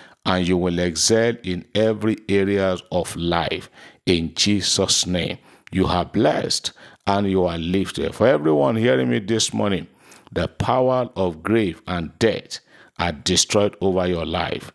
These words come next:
In Jesus' name. Somebody say, "Amen." I believe as I receive. Hallelujah. Praise God. Beloved, I want to take just three testimonies this morning, and then we go to hear the word of God. We thank the Lord for what the Lord is doing.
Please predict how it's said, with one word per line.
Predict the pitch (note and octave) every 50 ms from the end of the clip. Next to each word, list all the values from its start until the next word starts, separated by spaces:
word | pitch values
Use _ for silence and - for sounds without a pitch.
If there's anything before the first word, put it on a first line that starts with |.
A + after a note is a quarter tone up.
| _ _ _ _ _ _ -
In | F2+ E2+ D#2+ D2+ D2+
Jesus' | - G#2 G#2 F#2+ F2 - - G2 F2 - - - -
name. | F#2 F#2 E2+ - - - C3+ - _ _ _ _ _ - -
Somebody | - B2 A#2+ A#2 A#2 A2+ A2 G#2+
say, | F#2+ - A2 A2 G#2 - - G#2
"Amen." | G2+ F#2+ F#2+ F#2 F2 E2+ E2+ - - - - - - _ _ - - _ _ -
I | - F2+
believe | D#2 D2 F2+ F2+ F2 F#2+ G2+ A#2 B2+ C#3+ D#3+ D#3+ - _ _ - - _ _ _ -
as | G2 F2 - E2+
I | D#2
receive. | D#2+ D#2 E2+ E2+ - - - A2+ G#2 F2 D#2 -
Hallelujah. | - - G2 F#2 F#2+ F#2+ F#2+ F#2 F#2 F#2+ G2+ G2 F2 E2 - - -
Praise | - - A2 G2+ F2+ D#2 -
God. | - A#2+ C#3+ C3+ - - - - _ - - - - _ _ -
Beloved, | F#2 G#2 A#2 A#2+ A#2+ A#2 A2+
I | A2+ G#2
want | G#2 G#2+ G#2+ -
to | G2+ F2+
take | - - A2 G#2+ G2+ F#2
just | E2+ A2 A2+ A#2+ A#2 - -
three | - _ - A#2 A2+ A2 A2
testimonies | G#2+ - - G#2+ G#2 - - - A2+ G#2+ G#2+ G#2+ G#2 G#2 G#2 -
this | - - G#2 G#2 - -
morning, | G2+ G2 G#2 G#2+ A2 B2 G3+ B3+ - - _ _ - - - _ _ - -
and | F2 E2 D#2+ E2+
then | F#2+ G2 F#2+
we | F2+
go | F2 - F#2+ G#2
to | G2+ - G2
hear | E2 D#2 - G2+ F#2+ G2 F#2 F2
the | E2 E2 E2+
word | D#2 D#2+ F#2+ F#2+ E2
of | F#2 E2+ D#2+
God. | F2 G#2 G#2 G2+ F2+
We | F#2 F2+
thank | - - G#2+ A2 A2+ A2 G2+
the | G#2 F#2+
Lord | G2 G#2+ G#2 -
for | - F#2 F2+
what | F#2+ G#2 G2+ F#2
the | F#2+ F2+
Lord | F2+ F#2+ F#2+ - F#2+
is | E2+ D#2 D#2
doing. | E2 F#2+ A2 B2+ C#3 D3 B3+ -